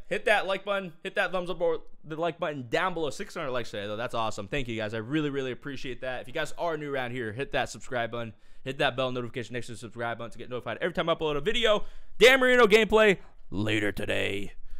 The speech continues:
Dan Marino gameplay later today. If you want any other gameplays, too, uh, let me know. If you pulled the golden ticket, tweet it at me. <laughs> Tweet me that golden ticket. All right, guys. Thanks for watching,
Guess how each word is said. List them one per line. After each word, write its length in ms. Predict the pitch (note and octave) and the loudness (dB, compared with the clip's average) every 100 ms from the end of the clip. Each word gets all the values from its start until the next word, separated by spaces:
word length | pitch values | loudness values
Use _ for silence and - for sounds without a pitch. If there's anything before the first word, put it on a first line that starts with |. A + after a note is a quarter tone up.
| - - - | -4 -6 -6
Dan 140 | C#3 | -6
Marino 180 | C#3 C3+ | -4 -6
gameplay 300 | B2+ A2+ A#2 | -6 -6 -6
later 180 | A#2+ A2+ | -4 -4
today. 180 | B2 A#2+ | -4 -4
If 80 | C3+ | -2
you 80 | |
want 260 | F#3+ F3 G#2 - - | 0 0 -4 -12 -10
any 180 | C#3 B2+ | -4 -4
other 160 | B2+ | -4
gameplays, 480 | B2+ C3+ C#3+ C#3 A#2 | -6 -6 -6 -6 -6
too, 240 | B2+ B2+ A#2+ | -6 -4 -4
uh, 140 | A2 G#2+ | -6 -6
let 140 | A#2 | -8
me 60 | A2 | -6
know. 220 | A#2 A#2 - - | -8 -8 -12 -12
If 80 | D#3+ | -10
you 60 | |
pulled 200 | D#3 E3+ | -4 -4
the 60 | D#3 | -4
golden 220 | D#3+ D3+ | -4 -4
ticket, 380 | F#3 G#3 - - - | -2 -2 -4 -8 -18
tweet 220 | - C3+ A2+ | -12 -8 -8
it 100 | G#2 | -8
at 160 | G2+ | -8
me. 220 | G#2 G#2 - _ - | -10 -12 -14 _ -18
<laughs> 360 | - - - - | -16 -16 -12 -2
Tweet 180 | E3+ D#3+ | 2 2
me 140 | D#3 | 0
that 160 | C#3+ B2 | -4 -6
golden 200 | B2 A2+ | -8 -8
ticket. 280 | G#2+ G#2 - | -10 -8 0
All 80 | C#3+ | 2
right, 140 | B2+ | 2
guys. 400 | A#2+ A#2 - - - - - - - - - - | 0 -2 -4 -12 -12 -10 -10 -10 -12 -12 -14 -10
Thanks 200 | C#3 C3+ | -8 -6
for 40 | B2+ | -2
watching, 540 | A#2+ A2+ - A2+ | -2 -2 -4 -8